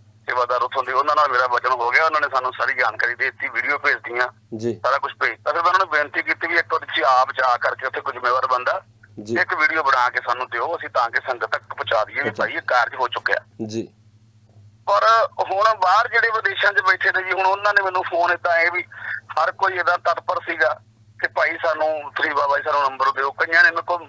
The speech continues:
Speaker 1: ਮੈਂ ਕਹਿਣ ਦੇ ਬਾਵਜੂਦ ਵੀ, "ਨਹੀਂ ਭਾਈ, ਸੇਵਾ ਹੋ ਚੁੱਕੀ ਆ,"
Speaker 2: ਹਾਂ, ਹਾਂ।
Speaker 1: ਫੇਰ ਵੀ ਨੰਬਰ ਜਿਹੜੇ ਉਹ ਲਏ।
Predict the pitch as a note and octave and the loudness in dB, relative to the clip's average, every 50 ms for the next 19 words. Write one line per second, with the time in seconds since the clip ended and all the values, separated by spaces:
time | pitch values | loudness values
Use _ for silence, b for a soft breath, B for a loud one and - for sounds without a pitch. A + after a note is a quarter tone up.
0 | D3 D#3 D3+ D3+ E3 F3 E3+ E3 - - F3 F#3+ A3 A#3 A#3 A#3 - F#3+ F#3 F3+ | -8 -4 0 4 4 4 4 4 4 4 4 6 6 4 4 2 4 4 4 4
1 | F3+ F3+ G3+ G#3+ G#3+ A3+ A3 G#3+ F#3+ F#3+ G3 G#3 G3+ F#3+ F#3 G3 - F#3+ F3 E3+ | 2 2 0 0 2 2 2 4 4 2 0 0 0 -4 -4 -2 0 0 2 2
2 | E3+ E3+ D#3 D3 C3+ C3+ C3+ - - - D#3+ D3+ D3+ E3+ A3 - - - C#3 C#3 | 2 2 2 0 -2 -4 -6 -8 -6 -4 0 2 2 2 2 0 -4 -4 -4 -2
3 | C#3+ C3 C3+ C#3 C3 - - G3 G3+ G#3+ A3+ C4 C#4 C#4 B3+ A3 G3+ F#3+ F#3 F#3 | -2 -2 -4 -4 -2 0 2 2 2 2 0 0 0 0 2 0 0 2 2 2
4 | F#3 F3 F3 E3+ E3+ E3+ E3+ D#3 C#3+ A#2 - - | 4 4 4 6 6 4 4 2 2 0 0 -2